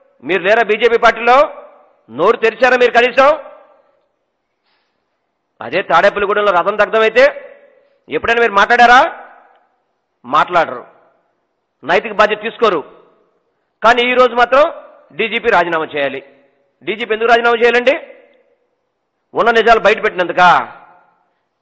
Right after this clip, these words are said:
అంటే మీ వైపు మాట్లాడినందుకా? నిజాలు బయట చెప్తుంటే మీరు బాధపడుతున్నారా? సోమవీర్రాజు గారు, మీరు మానవత్వంతో ఆలోచించండి. ఎప్పుడు కూడా రాజకీయాలు ఎప్పుడు శాశ్వతం కాదు.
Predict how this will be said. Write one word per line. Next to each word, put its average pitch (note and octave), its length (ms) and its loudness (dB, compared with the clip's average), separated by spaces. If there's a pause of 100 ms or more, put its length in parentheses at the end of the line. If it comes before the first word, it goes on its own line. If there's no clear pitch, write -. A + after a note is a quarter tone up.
(380)
అంటే A3 180 -2
మీ G#3+ 180 0
వైపు A#3 280 2 (720)
మాట్లాడినందుకా? F#3 760 2 (1000)
నిజాలు A3+ 340 2
బయట G#3+ 300 0
చెప్తుంటే A3+ 360 2 (680)
మీరు G3 140 -2
బాధపడుతున్నారా? F#3 720 2 (1300)
సోమవీర్రాజు F#3+ 460 0
గారు, F#3+ 180 2 (1000)
మీరు C#3 140 -10
మానవత్వంతో F#3+ 560 -2
ఆలోచించండి. E3 580 -2 (720)
ఎప్పుడు D#3 300 -6
కూడా G3 180 -2
రాజకీయాలు F#3 520 0
ఎప్పుడు F#3+ 260 -4
శాశ్వతం G3 440 -4
కాదు. G3 280 0